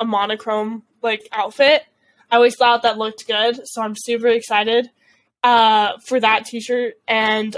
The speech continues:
um, there's a bunch of other really cool stuff, and, like, I'm always I'm always looking for clothes that is, like,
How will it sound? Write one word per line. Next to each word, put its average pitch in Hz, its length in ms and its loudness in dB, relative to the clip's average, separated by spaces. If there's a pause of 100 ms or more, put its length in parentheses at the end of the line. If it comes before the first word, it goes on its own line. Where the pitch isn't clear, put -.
um, 196 540 2 (680)
there's 339 160 4
a 359 60 4
bunch 359 180 4
of 427 100 2
other 330 300 2
really 339 240 2
cool 381 260 0
stuff, 359 460 2
and, 285 200 2
like, 247 200 2
I'm 247 160 2
always 339 300 2 (560)
I'm 262 140 0
always 381 320 4
looking 339 320 -2
for 294 480 -2
clothes 262 640 0
that 254 160 2
is, 220 120 -4
like, 226 300 -2